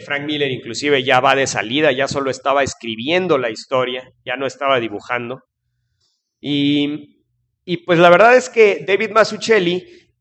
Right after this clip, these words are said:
imita mucho el estilo que tenía, porque era, era lo que se acostumbraba en esa época, que si un dibujante dibujaba de cierta manera,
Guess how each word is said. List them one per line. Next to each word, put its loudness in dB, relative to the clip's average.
imita 2
mucho 4
el 2
estilo 0
que -10
tenía, -8
porque -2
era, 4
era 0
lo 4
que -10
se -8
acostumbraba 0
en -2
esa 0
época, -6
que -6
si -6
un 0
dibujante -4
dibujaba 0
de -2
cierta -6
manera, -2